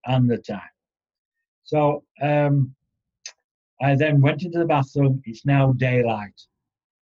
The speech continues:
I repeated the message back to them, and I said, Right, if this message is correct,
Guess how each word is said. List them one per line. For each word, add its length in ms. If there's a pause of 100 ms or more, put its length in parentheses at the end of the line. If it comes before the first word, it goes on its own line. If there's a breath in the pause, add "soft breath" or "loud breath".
(720)
I 60
repeated 480
the 80
message 360
back 260
to 80
them, 320 (300)
and 140
I 100
said, 280
Right, 260
if 120
this 220
message 440
is 140
correct, 580